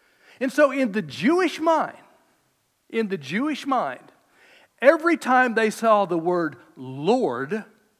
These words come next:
they were thinking of Yahweh. Lord,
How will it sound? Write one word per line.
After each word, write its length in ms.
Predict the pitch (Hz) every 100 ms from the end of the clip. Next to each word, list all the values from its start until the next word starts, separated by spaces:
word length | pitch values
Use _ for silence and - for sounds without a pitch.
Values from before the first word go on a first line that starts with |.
| _ _ _ _ _ _ _ 131
they 200 | 202 254
were 180 | 220
thinking 720 | 220 - 262 262 262 175 170 180 _ _
of 380 | 180 180 175 - _ _ _ _ -
Yahweh. 560 | 156 175 160 120 110 - _ _ _ _ _ _ _ _
Lord, 640 | 127 131 233 202 135 107